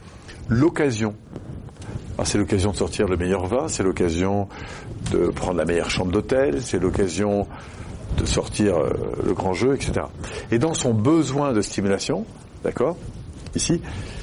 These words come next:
en fait, le risque, c'est qu'il va se sentir un peu victime, parce que l'environnement ne répond pas au niveau qu'il attendait. Vous voyez ? Il mérite plus. Et donc, il a besoin, il, le,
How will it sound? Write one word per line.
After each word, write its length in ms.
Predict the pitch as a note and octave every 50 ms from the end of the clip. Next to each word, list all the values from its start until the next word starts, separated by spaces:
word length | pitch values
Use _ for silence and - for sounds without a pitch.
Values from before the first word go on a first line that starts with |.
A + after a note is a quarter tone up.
| - - - - - - -
en 60 | G#2
fait, 180 | A#2 D#3 - -
le 60 | C3
risque, 140 | D#3 D#3 -
c'est 80 | B2
qu'il 120 | G#2 A2+ G#2+
va 100 | A2+ G#2+
se 80 | -
sentir 320 | - D#3 D3+ - - D3 C3+
un 60 | A#2
peu 120 | - A2+
victime, 640 | G#2+ G2 B2 C3 - - - C3+ D#3 F#3 F3+ A2+ F2 - - - - - - - - - -
parce 140 | - A2 -
que 100 | - B2
l'environnement 880 | A2+ B2 D3 E3+ D#3 D3+ D3+ C3+ C#3 C3 B2+ A#2 A2+ A#2+ C#3 E3 F#3 -
ne 120 | - A#2 A#2
répond 360 | A#2 C3+ C#3+ C#3 - C3+ B2
pas 420 | - - C3 C#3 D3+ F3 F#3 F#3 - - - - - - - - - _ - -
au 100 | A2+ A2
niveau 300 | B2 C3+ C#3 B2 C#3+ E3
qu'il 160 | E3 - C3
attendait. 400 | A2+ G#2+ - A2+ G#2 G2 F2 D#2 - - - - - - - - - _ - - - - - - - - - - - - -
Vous 80 | F#2+
voyez ? 180 | G2 A2+ C3+ D3 - - - - - - - - - - - - - - - - - - - -
Il 160 | A#2+ A#2+ C3 C#3+
mérite 400 | D#3 D#3+ C3+ D3 D#3 - - -
plus. 400 | - C#3 C3+ - - - - - - - - - - - - - -
Et 80 | - G#2+
donc, 240 | A#2 D#3 F3+ - -
il 160 | D3+ A#2 A2
a 60 | A2+
besoin, 480 | G2+ A2 C3+ C#3 B2 B2 C3+ D#3 - D#3
il, 380 | A2 G#2 G#2+ G#2 G#2+ - - - - - - - - - - - - - -
le, 460 | G2+ A2 G2+ G2 G2 G2 G2 F#2+ G2